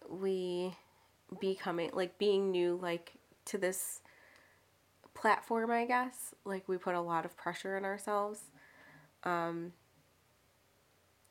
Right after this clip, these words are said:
and we have to get better about not doing that. Like, was it,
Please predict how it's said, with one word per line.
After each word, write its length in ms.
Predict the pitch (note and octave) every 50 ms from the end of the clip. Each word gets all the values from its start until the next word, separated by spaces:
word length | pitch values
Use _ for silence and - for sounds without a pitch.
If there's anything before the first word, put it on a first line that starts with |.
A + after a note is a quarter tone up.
| _ -
and 180 | E3+ F3 F3 F3
we 180 | F3+ F3 F3 F3
have 160 | F3+ E3+ -
to 80 | - D3+
get 160 | E3 - E3+
better 300 | E3+ E3 E3+ F3+ F3+ F#3
about 280 | F#3 F#3 F3+ F3 - -
not 200 | F#3+ F3+ F#3 -
doing 280 | - F#3 F#3 F#3 F#3+
that. 260 | F#3+ F#3+ F#3+ F#3+ - -
Like, 260 | F3 F3 F3 - - _ _ _ _ _ _ - _ _ _ _ -
was 260 | - F#3+ F#3 F#3 -
it, 140 | F#3 - -